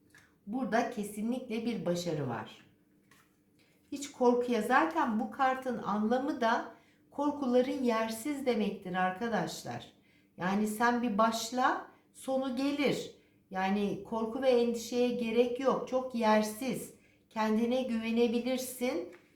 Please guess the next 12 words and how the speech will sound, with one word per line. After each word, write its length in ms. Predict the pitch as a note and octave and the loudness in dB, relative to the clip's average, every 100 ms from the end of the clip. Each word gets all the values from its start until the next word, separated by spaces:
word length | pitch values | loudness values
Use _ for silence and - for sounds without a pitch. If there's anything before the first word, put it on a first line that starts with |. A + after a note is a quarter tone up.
| _ - | _ 0
Ne 100 | C4 | 4
yapmak 480 | D4 A#3+ A3 A3 B3+ | 4 4 -2 -2 -6
istiyorsan 680 | - - B3 G#3+ C#4+ D#4+ | -8 -4 -2 0 2 2
yapabilirsindir 1160 | B3+ A3 B3 G#3+ A3+ D4 D#4+ - C#4 A#3 F#3 F3 | 2 2 2 4 2 2 0 -2 0 0 0 0
yani. 640 | F3 E3 D#3 D#3 D3+ - - - _ - | 2 2 2 2 0 -2 -10 -20 _ -12
E, 400 | D#3+ E3 D#3+ F3+ | -6 -2 -2 -2
bu 220 | A#3+ C#4 - | -4 -4 0
korkular 480 | B3 A#3+ B3 C#4+ | 2 4 2 0
sana 440 | D#4 - D4 D#4+ E4+ | 0 0 2 6 6
ait 340 | B3 G3+ F3 | 6 4 -2
şeyler. 460 | - F#3+ E3+ D#3+ F3 | -6 -4 -2 -2 -2
Hani 340 | G3+ G3+ - | -2 -4 -6